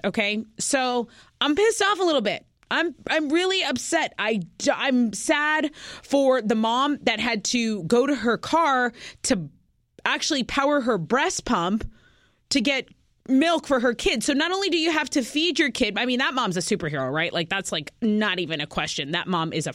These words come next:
freaking superhero. But the responsibility of having not only to keep yourself warm, but to keep your child warm. I mean, one, I'm,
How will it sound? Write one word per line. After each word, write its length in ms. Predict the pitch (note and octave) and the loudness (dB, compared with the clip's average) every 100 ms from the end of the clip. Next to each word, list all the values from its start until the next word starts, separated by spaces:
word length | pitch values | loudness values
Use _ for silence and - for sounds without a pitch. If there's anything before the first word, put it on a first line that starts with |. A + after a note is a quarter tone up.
| - A#3+ | -4 0
freaking 380 | A3+ G#3 F#3+ - - - | 0 -2 -4 -6 -14 -8
superhero. 1200 | - A#3+ F3 F#3+ F3 - - - A#3+ G3 E3 - - - - | -2 -2 0 -2 -2 -6 -16 -2 2 2 0 -4 -12 -20 -4
But 580 | D#3+ B3 A#3+ A3 G#3+ - B3 | 0 2 2 0 -4 -6 2
the 160 | C4 | 4
responsibility 1400 | C4 C4+ - D#4+ E4 F#4 G4 C4 C4 B3 B3+ G#3+ F3 - _ - | 4 0 0 0 0 0 2 2 2 2 -2 -2 -4 -6 _ -4
of 160 | A3+ B3 | -2 0
having 480 | B3 C4 D4 C#4 B3 | 0 0 0 0 0
not 180 | C#4+ | 0
only 220 | E4+ E4+ D#4 | 0 0 0
to 80 | |
keep 260 | A#3+ C#4+ - | 0 -2 -2
yourself 540 | B3+ A#3 C4+ A3 A3 | -2 0 0 0 0
warm, 340 | G3+ D3+ F2 - - _ _ _ _ - | -2 -4 -6 -12 -14 _ _ _ _ 0
but 140 | G#3 | 0
to 100 | A3+ | 0
keep 240 | A#3 C4+ C4+ | -2 -2 0
your 100 | C#4 | -2
child 480 | - A#3+ G#3+ G#3 | 0 0 0 -2
warm. 380 | F3 D#3 A#2 D3 - - _ _ _ | -2 -4 -6 -10 -12 -20 _ _ _
I 100 | A3+ | -2
mean, 340 | B3 A#3 A3 G#3 | 0 0 0 0
one, 260 | C#4 C4 - | 0 0 -2
I'm, 340 | G#3 C4+ C4+ | 0 2 2